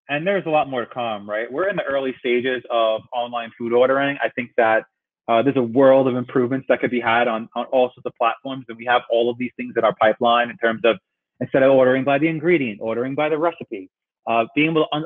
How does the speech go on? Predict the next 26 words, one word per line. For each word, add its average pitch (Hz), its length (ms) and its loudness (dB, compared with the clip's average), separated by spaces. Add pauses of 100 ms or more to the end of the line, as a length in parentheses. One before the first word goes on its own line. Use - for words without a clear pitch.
(140)
understand 151 580 -2
people's 131 360 -6
dietary 143 500 2
preferences, 98 480 -6
what 135 160 -6
they 151 80 2
like 139 240 2
to - 160 -12
eat, 147 160 2
if 104 80 -6
they're 113 140 0
allergic 147 440 -2
to 117 160 -16
something, 101 400 -8
if 110 140 -10
they're, 120 200 6 (380)
you 135 60 2
know, 120 120 4
gluten-free 143 680 4
or 107 120 4
however 127 360 4
what 120 120 -4
their 120 160 -2
habits 147 320 -8
are. 98 200 -4
So 123 160 -2